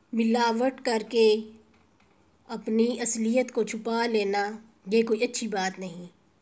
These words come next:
इसी तरह जो छोटा हो उसे छोटा ही रहना चाहिए, वो अपने आप को बड़ा जाहिर करके अपनी बेइज्जती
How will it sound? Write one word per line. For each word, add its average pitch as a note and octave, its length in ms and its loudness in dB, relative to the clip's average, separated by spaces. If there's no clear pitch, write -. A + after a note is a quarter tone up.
इसी G#3 260 -10
तरह G#3 420 -4
जो A3+ 280 4
छोटा B3 520 0
हो D4 460 0
उसे C4 540 0
छोटा A#3 340 -4
ही B3+ 220 -2
रहना G3+ 320 -2
चाहिए, F#3 420 -6
वो G#3 160 -4
अपने G3+ 300 -2
आप G3 180 0
को A3 140 -2
बड़ा G#3+ 300 -2
जाहिर G#3 420 -4
करके G#3 380 -2
अपनी A#3 480 -4
बेइज्जती A#3 500 2